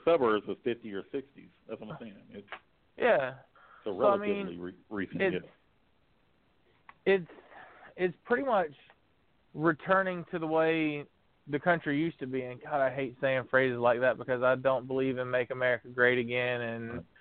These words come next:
Speaker 1: No, I
Speaker 2: "Back
Speaker 1: was about
Speaker 2: to the
Speaker 1: to
Speaker 2: good
Speaker 1: say,
Speaker 2: old
Speaker 1: are you
Speaker 2: days,"
Speaker 1: saying
Speaker 2: because,
Speaker 1: "Make
Speaker 2: oh my
Speaker 1: America
Speaker 2: gosh,
Speaker 1: Great"?
Speaker 2: no, I'm not gonna
Speaker 1: <laughs>
Speaker 2: say that. Oh my gosh, no, I'm not saying that. But I mean, it's, so I mean, at, at some point you actually have to applaud the people that,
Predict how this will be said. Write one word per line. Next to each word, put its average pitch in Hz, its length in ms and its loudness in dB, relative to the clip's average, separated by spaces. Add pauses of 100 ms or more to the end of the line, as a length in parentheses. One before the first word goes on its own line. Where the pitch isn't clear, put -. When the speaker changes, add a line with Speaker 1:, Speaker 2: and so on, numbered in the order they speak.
(160)
Speaker 1:
No, 85 60 -8
I - 20 0
Speaker 2:
"Back 92 100 6
Speaker 1:
was 87 80 4
about 85 120 4
Speaker 2:
to 127 60 0
the - 20 -2
Speaker 1:
to 139 60 2
Speaker 2:
good 135 100 0
Speaker 1:
say, 95 40 4
Speaker 2:
old 85 180 4
Speaker 1:
are 135 100 6
you 135 120 2
Speaker 2:
days," 127 40 -8
Speaker 1:
saying 123 100 -6
Speaker 2:
because, 139 180 -2
Speaker 1:
"Make 127 80 -4
Speaker 2:
oh 160 140 4
my - 60 4
Speaker 1:
America 110 240 -2
Speaker 2:
gosh, 170 260 4
Speaker 1:
Great"? 123 160 2
Speaker 2:
no, 220 200 0
I'm 208 200 0
not 240 340 2
gonna 220 220 -8
Speaker 1:
<laughs> - 40 -8
Speaker 2:
say 190 160 -2
that. 160 260 -2 (580)
Oh 190 160 4
my 165 220 -4 (180)
gosh, 202 440 2 (100)
no, 175 100 -6
I'm 160 320 0
not 147 260 -4
saying 156 220 -4
that. 139 200 -8 (520)
But 196 140 2
I - 20 4
mean, 196 240 -4
it's, 196 200 -2 (920)
so 214 100 2
I 208 60 4
mean, 208 160 -6 (100)
at, 190 200 -2 (880)
at 190 120 4 (160)
some 254 200 2
point 185 380 0
you 165 80 -6
actually 185 400 0
have 170 280 0
to 147 100 4
applaud 160 580 4 (540)
the 139 100 -8
people 156 540 -2
that, 143 300 2